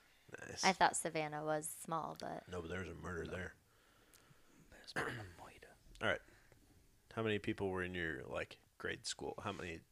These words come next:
Speaker 1: you got schools that feed into the high school, or are they all mixed up all throughout?
Speaker 2: All throughout. It's, uh, Savannah,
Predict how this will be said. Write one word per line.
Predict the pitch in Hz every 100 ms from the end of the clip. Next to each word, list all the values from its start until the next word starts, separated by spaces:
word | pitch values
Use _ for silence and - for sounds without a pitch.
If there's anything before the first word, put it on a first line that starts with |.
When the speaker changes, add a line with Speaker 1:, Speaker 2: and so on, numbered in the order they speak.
| - - _ -
Speaker 1:
you | - 113
got | 113 110 -
schools | - 104 98 -
that | -
feed | - 90
into | 85 85 - 82 78 76 - _ _ _ _ - - - - - _
the | 87
high | 92
school, | - - 120 123 _ -
or | 92 85
are | 85
they | 73
all | 71 85
mixed | 82 76 - 85
up | 76 -
all | -
throughout? | - - - - - - - 202
Speaker 2:
All | 190
throughout. | - - - - - - -
It's, | 202 - - _ - _ _ - - - - - - - - _
uh, | 185 180 170 165
Savannah, | 208 185 185 180 175 175 175